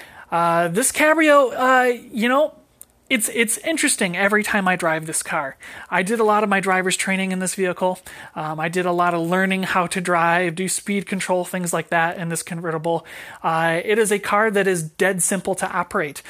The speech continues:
All of the buttons and switches are near enough exactly where you think they are. It's only got a C D player. It's got just basic stuff. It's, it's beautiful almost in its simplicity. And it's interesting because,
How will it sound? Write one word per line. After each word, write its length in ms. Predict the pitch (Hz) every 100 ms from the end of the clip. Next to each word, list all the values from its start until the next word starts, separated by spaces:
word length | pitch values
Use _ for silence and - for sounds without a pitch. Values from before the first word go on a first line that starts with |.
| - - 190
All 180 | 185
of 140 | 202 202
the 80 | 180
buttons 380 | 202 240 196
and 120 | 202 175
switches 460 | - 190 202 185
are 140 | 196 190
near 340 | 185 185 202
enough 240 | 190 175
exactly 500 | 175 156 160 175 196
where 140 | 170 170
you 80 | 160
think 220 | 185 185
they 120 | 160
are. 200 | 151 151 - - -
It's 160 | 208
only 220 | 196 196
got 160 | 196 190
a 20 |
C 220 | - 190
D 120 | 185 196
player. 440 | - 165 151 147 - - -
It's 220 | 185 -
got 380 | - 180 185 247 _ _ _ -
just 300 | 220 - - _ _ _
basic 640 | 220 214 - 226 - - -
stuff. 600 | - - 202 196 - - - - _
It's, 320 | 208 - - -
it's 200 | 208 -
beautiful 840 | - - 214 254 - 190 143 -
almost 500 | 180 165 156 147 -
in 100 | 170
its 140 | 170 -
simplicity. 720 | 175 165 175 - 165 151 - - - - -
And 360 | 208 226 233 233
it's 200 | 262 349
interesting 420 | 359 330 190 165
because, 540 | 190 226 220 202 -